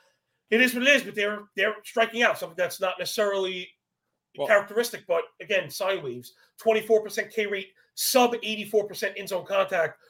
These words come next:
Speaker 1: for the Yankees, last five hundred P As. He's fifty to one.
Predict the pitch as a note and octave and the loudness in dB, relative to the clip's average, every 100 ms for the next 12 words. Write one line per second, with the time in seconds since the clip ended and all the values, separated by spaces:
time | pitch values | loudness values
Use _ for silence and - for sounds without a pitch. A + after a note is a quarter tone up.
0 | _ - G#3 F#3 F#3+ G3 G3 D#3 C#3+ B2+ | _ -4 -2 2 4 4 2 -10 -12 -12
1 | - _ _ F#3 F#3 F#3+ F#3 E3 C#3+ F#3 | -16 _ _ 0 0 2 0 -2 -12 -2
2 | F#3 F3+ D3+ A#2+ A2+ - _ _ _ - | 0 0 -2 -8 -12 -20 _ _ _ -8
3 | A#3 - - - - E4+ B3 A3+ F#3 A3 | -8 -8 -14 -12 -2 -2 -2 -4 6 8
4 | D3+ - | 6 2